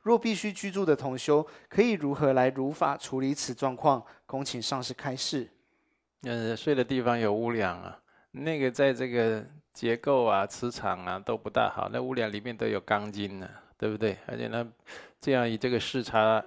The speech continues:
Speaker 2: 看到那个屋梁就在自己头顶上啊，老是有这样一个暗示，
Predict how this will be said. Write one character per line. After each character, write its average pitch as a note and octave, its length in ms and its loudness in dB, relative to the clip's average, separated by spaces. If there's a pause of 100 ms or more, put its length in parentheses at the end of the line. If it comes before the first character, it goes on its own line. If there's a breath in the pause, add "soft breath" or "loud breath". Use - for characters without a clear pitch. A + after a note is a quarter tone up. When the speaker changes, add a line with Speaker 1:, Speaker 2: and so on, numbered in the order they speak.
Speaker 2:
看 B2 160 -4
到 A#2 120 0
那 A2+ 140 -4
个 A2 100 -2
屋 A2+ 140 -2
梁 G2 180 0
就 G#2+ 80 -6
在 A2 160 2
自 A2+ 180 -8
己 G#2 140 -8
头 G#2+ 220 -4
顶 F#2 200 -12
上 G#2 220 -4
啊， F#2+ 240 -12
老 G2+ 180 -2
是 A#2+ 180 -6
有 G2 120 -2
这 A2 160 -8
样 G#2+ 120 -2
一 G2 140 -4
个 G2+ 120 -2
暗 G2+ 260 -4
示， G2+ 280 -8